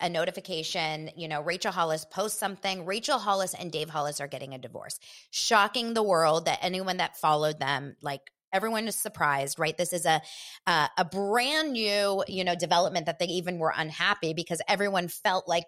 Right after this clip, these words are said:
the social media of it all was that everything was fine and everything was great. And they were actually even, you know, they had a podcast called Rise Together and they talked about their marriage and everything. So this was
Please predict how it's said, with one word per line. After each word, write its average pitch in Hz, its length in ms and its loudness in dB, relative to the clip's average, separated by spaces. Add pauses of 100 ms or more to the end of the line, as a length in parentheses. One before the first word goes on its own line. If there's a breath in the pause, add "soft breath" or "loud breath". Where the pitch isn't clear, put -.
the 175 80 -4
social 190 400 0
media 220 420 0 (100)
of 160 120 -2
it 160 100 2
all 156 260 2
was 202 160 -2
that 196 160 2
everything 196 360 0
was 226 100 -4
fine - 380 2 (340 loud breath)
and 214 100 2
everything 233 300 2
was 262 120 0
great. 349 200 2
And 208 80 0
they 196 60 4
were 190 160 4
actually 214 500 0
even, 226 400 0 (480 loud breath)
you 226 120 2
know, 226 220 4
they 233 100 4
had 240 140 2
a 269 60 0
podcast 269 520 0
called 190 220 -2
Rise 156 320 2
Together 220 640 2
and 170 100 -2
they 175 80 0
talked - 320 -4
about 240 220 2
their 190 100 2
marriage 151 360 0
and 160 120 -6
everything. 143 440 -4 (340 loud breath)
So - 180 -2
this 453 240 2
was 494 100 4